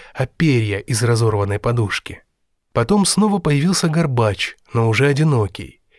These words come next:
Гигант долго преследовал тень самолёта, бегущую по волнам, но и он отстал. Косяк атлантических палтусов протянулся поперёк их пути голубовато-серой лентой.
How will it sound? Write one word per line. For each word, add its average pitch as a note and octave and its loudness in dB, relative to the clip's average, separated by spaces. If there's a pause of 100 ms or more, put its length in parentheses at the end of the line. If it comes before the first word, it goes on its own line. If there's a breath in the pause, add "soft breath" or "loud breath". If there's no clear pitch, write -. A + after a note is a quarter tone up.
(140 soft breath)
Гигант B2 0
долго B2+ 0
преследовал A#2 -2
тень B2 -2
самолёта, A#2 0
бегущую A2 -2
по - -4
волнам, A2 0 (360 loud breath)
но G3 2
и G3+ 2
он A#2 0
отстал. - -8 (480)
Косяк G3+ 0
атлантических C3 -2
палтусов E3+ -4 (100)
протянулся B2+ 0
поперёк A#2+ -2
их - -8
пути A#2+ -2
голубовато-серой A2+ 0
лентой. G2+ -6